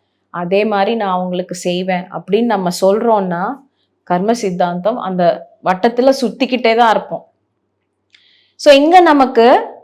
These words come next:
தியானம் அப்படின்றது என்ன கொடுக்குதுன்னா, "நீ ஒண்ணும் பண்ணாத, நீ பொறுமையா இரு, அவனுக்கு ஞானம் இல்ல, உனக்கு ஞானம் இருக்குல்ல, நீ பொறுமையா இரு" அப்படின்ற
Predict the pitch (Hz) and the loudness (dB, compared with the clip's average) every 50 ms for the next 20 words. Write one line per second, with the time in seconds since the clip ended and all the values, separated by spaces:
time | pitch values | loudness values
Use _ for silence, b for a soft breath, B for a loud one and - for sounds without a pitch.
0 | _ _ _ _ _ - 202 269 226 233 247 277 311 330 359 339 320 277 - - | _ _ _ _ _ -2 4 4 6 8 8 6 6 4 4 4 4 2 2 2
1 | 226 254 254 247 247 247 240 233 220 226 254 294 330 330 269 254 240 240 247 240 | -2 -2 -2 0 0 2 2 4 2 4 4 2 2 2 2 0 0 2 0 0
2 | 220 220 226 202 196 208 226 262 349 381 - - _ _ _ _ _ _ _ _ | 0 0 -2 -2 0 0 0 0 -2 -2 -8 -14 _ _ _ _ _ _ _ _
3 | _ _ - - 233 254 294 330 294 233 226 233 254 269 233 220 196 196 202 196 | _ _ -8 -4 -2 0 0 2 2 2 0 0 -2 0 2 2 2 2 0 0
4 | 190 185 190 190 185 180 - - - _ _ _ _ _ _ _ _ _ _ - | 0 0 2 0 0 0 -2 -14 -20 _ _ _ _ _ _ _ _ _ _ -2
5 | 240 277 269 269 247 233 233 233 240 240 240 240 220 208 190 175 165 - - - | -2 0 2 4 4 4 4 2 2 2 2 2 2 2 2 0 -2 -6 -12 -20
6 | _ _ _ _ _ - - 196 220 240 277 294 311 302 311 349 349 311 262 233 | _ _ _ _ _ -2 2 4 4 6 6 6 4 4 6 4 4 4 4 4
7 | 226 233 254 277 269 269 240 214 214 214 202 185 170 - - - _ _ - 208 | 4 2 2 2 2 2 0 -2 0 2 0 0 0 -2 -14 -20 _ _ -14 -6
8 | 226 254 277 277 302 285 269 240 226 226 240 254 262 254 240 233 233 - 214 214 | -2 -2 -2 0 0 0 0 0 0 0 0 0 0 0 0 -2 -4 -4 -2 0
9 | 208 208 214 226 220 _ _ _ _ _ _ _ - 208 214 240 277 285 285 240 | 0 0 0 -2 -6 _ _ _ _ _ _ _ -10 -4 -2 -2 -2 0 2 2
10 | 226 233 240 254 262 269 269 262 247 233 233 220 240 247 226 - - 208 208 226 | 2 2 2 0 0 -2 0 0 0 0 0 2 2 2 2 2 0 -4 -4 -4
11 | 226 220 196 185 180 190 220 285 | -4 -4 -2 0 2 4 4 4